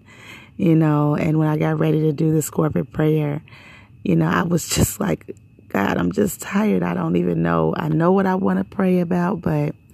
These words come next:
do I have the energy and the zeal and the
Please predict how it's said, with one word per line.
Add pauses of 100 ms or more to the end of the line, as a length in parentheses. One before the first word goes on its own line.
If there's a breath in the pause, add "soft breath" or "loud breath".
(640 loud breath)
do
I
have
the (120)
energy
and
the
zeal
and
the